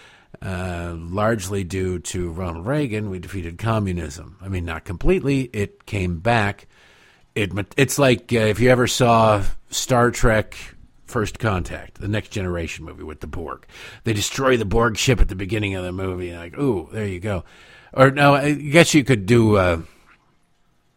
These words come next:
a different, it's during the Next Gen-, whatever. They destroy the ship, but the Borg made it on board. Yeah, it was First Contact. The Borg made it on board. There was a power surge. They transferred a bunch of Borg over to the ship.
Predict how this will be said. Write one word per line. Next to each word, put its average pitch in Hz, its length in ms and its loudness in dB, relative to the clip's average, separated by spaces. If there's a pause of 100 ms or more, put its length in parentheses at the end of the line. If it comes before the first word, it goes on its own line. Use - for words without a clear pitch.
a 110 80 2
different, 117 400 4
it's 120 220 -2
during 107 280 2
the 98 60 0
Next 95 160 -2
Gen-, 92 140 -4
whatever. 117 380 2
They 110 160 0
destroy 160 420 4
the 151 60 2
ship, - 420 0 (1000)
but 131 200 4
the 120 100 0
Borg 147 480 4
made 127 220 2
it 117 120 0
on 101 180 -2
board. 98 420 0 (1040)
Yeah, 160 160 6
it 117 80 4
was 123 300 2 (280)
First - 340 -6
Contact. - 420 -12 (280)
The 113 80 -2
Borg 143 320 8
made 127 180 4
it 117 80 2
on 113 120 2
board. 95 220 2
There 92 60 -4
was 104 80 -4
a 110 60 -4
power 123 280 6
surge. - 280 -10
They 98 100 -8
transferred 107 560 0
a 87 40 -8
bunch 101 220 -6
of 82 100 -8
Borg 101 340 -2
over 92 220 -6
to - 140 -14
the 85 120 -12
ship. - 380 -4